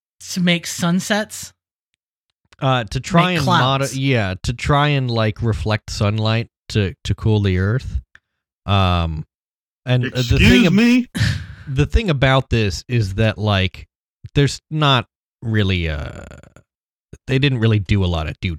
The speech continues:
Speaker 2: diligence, it seems. Um, and also they're
Speaker 1: Yeah,
Speaker 2: sort of
Speaker 1: I
Speaker 2: just
Speaker 1: can't
Speaker 2: doing this
Speaker 1: imagine.
Speaker 2: without any sort of, um, it appears, approval or anything. So, um, you know, and I would say that, like,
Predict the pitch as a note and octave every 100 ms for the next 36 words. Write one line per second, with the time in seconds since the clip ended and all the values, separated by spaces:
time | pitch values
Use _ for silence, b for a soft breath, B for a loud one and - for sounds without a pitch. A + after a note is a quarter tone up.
0 | - D#2+ C2 B1 - B1+ - - - C#2+
1 | - - - - - _ - F#2+ D2+ C#2+
2 | D#2 - G2 G2+ F2 G2 F#2+ - F#2 E2+
3 | - - - F#3+ G3 G3 E3+ - F2+ F#2
4 | E2 D#2+ - _ G#2 F#2+ F#2 - G2 F2
5 | E2+ - B B B B B B _ G#2+
6 | F#2+ F2 E2 E2 - A2 G2+ A#2 A#2 G2+
7 | - - - C3+ D#3 E3+ F3 E3 - C#3+
8 | D3 D#3 E3+ F#3 F#3 G3+ G3 - - A#2
9 | G#2 F#2+ F2 - A2 G#2 F#2 E2 - -
10 | _ _ - A2+ B2 G#2+ F2+ E2 A2 A2+
11 | C#3 C#3+ A#2 - C3 A#2 A2 A2 G#2+ G2+
12 | -